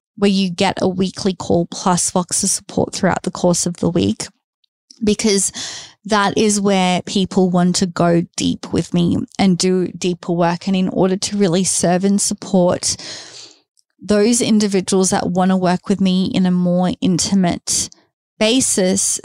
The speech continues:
that I have the capacity to do that. And that is why the podcast is now being trialed at a fortnightly level capacity.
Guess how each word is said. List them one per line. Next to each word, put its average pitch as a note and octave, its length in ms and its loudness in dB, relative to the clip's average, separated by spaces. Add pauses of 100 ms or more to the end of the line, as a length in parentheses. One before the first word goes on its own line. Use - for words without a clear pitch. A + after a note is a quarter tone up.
that G3 200 2
I F#3 80 2
have F3 320 -2
the - 120 -2
capacity F3 880 -2
to - 160 0
do - 280 -2
that. - 300 0 (540)
And G3 240 4
that F3+ 160 2
is F3+ 240 0
why E3+ 460 0 (380)
the F#3+ 180 2
podcast F3+ 560 0
is F3+ 140 0
now E3+ 360 0 (320)
being F#3+ 240 4
trialed E3+ 420 0
at E3+ 120 0
a E3+ 40 0
fortnightly F3+ 640 0
level E3+ 480 0 (840)
capacity. F3 600 0